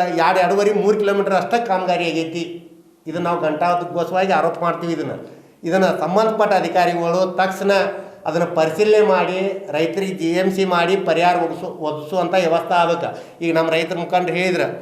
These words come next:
ಏನಂತ ಹೇಳಿದ್ರು, ಆರು ತಿಂಗಳದಾಗ ಬೆಳೆ ಪರಿಹಾರ ಇದೆ, ಹೊಲದ ಪರಿಹಾರ ಅಲ್ಲ ರೀ ಇದು, ಭೂಮಿ ಕಳ್ಕೊಂಡಿದ್ದು ಪರಿಹಾರ ಅಲ್ಲ, ನಾವು ಬೆಳೆ ಬೆಳೆಯುವಂಥ ಪರಿಹಾರ ಒಂದು ಹಂಗಾಮಿಂದ ಅಷ್ಟೇ ಕೊಟ್ರಂತ. ಇನ್ನ ಉಳ್-, ಈಗ ನಡೆದ ಕೆಲಸ ನಡೆದ ಮೂರು, ಮೂರುವರೆ ವರ್ಷ ಆತ.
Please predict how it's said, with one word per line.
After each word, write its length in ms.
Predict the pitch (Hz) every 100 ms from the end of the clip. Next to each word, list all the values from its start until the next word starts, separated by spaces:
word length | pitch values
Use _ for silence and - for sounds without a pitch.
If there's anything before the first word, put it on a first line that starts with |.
| - -
ಏನಂತ 300 | 160 175 180
ಹೇಳಿದ್ರು, 640 | 175 175 180 196 196 - -
ಆರು 240 | 139 180
ತಿಂಗಳದಾಗ 680 | 190 185 190 196 175 - 127
ಬೆಳೆ 340 | 143 170 233 233
ಪರಿಹಾರ 280 | 208 220
ಇದೆ, 560 | 220 220 202 - - -
ಹೊಲದ 260 | 143 214 233
ಪರಿಹಾರ 320 | 208 208 214
ಅಲ್ಲ 240 | 208 214
ರೀ 120 | 214 208
ಇದು, 220 | 208 147
ಭೂಮಿ 260 | 185 220
ಕಳ್ಕೊಂಡಿದ್ದು 480 | 220 202 208 214 214
ಪರಿಹಾರ 340 | 208 196 202 208
ಅಲ್ಲ, 320 | 208 214 175
ನಾವು 200 | 170 180
ಬೆಳೆ 240 | 165 208
ಬೆಳೆಯುವಂಥ 380 | 196 196 202 202
ಪರಿಹಾರ 400 | 214 185 185 226 226 - - - -
ಒಂದು 220 | 156 220 180
ಹಂಗಾಮಿಂದ 480 | 180 196 202 208
ಅಷ್ಟೇ 220 | 190 - 202
ಕೊಟ್ರಂತ. 420 | 190 180 165 - 95 - - - -
ಇನ್ನ 140 | 185 247 226
ಉಳ್-, 240 | 190 196 -
ಈಗ 300 | 185 170 139
ನಡೆದ 240 | 208 202 147
ಕೆಲಸ 240 | 160 196
ನಡೆದ 220 | 190 190
ಮೂರು, 300 | 226 190 196
ಮೂರುವರೆ 380 | 185 180 202 196
ವರ್ಷ 240 | 196 190 196
ಆತ. 180 | 170